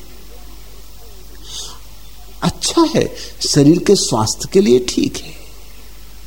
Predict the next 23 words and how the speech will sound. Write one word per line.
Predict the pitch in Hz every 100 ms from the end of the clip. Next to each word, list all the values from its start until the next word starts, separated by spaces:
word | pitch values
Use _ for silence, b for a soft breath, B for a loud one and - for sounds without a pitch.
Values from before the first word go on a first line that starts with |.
| - - - - B B -
पर | 147
इससे | 151 151 156
कुछ | 151 -
परमात्मा | - 107 104 92 - 120
के | 117
मिलने | 104 104 104 107
का | 98 101
लेना | 95 101 107 98
देना | 101 107 101
नहीं। | 90 90 - - - - - - - - - - - - - - - - B B B -
परमात्मा | 156 170 185 202
से | 208 208
कौन | 190 202 233
मिलता | 208 143 -
है? | - - - - - - - - - - - - - - B B -
जो | 123 131
स्वस्थ | 117 - 113 107 - - -
है, | - - - - B B B -
जो | 117
स्वयं | 110 - - 117
में | 113 107 104 92
स्थित | - - 110 -
है, | -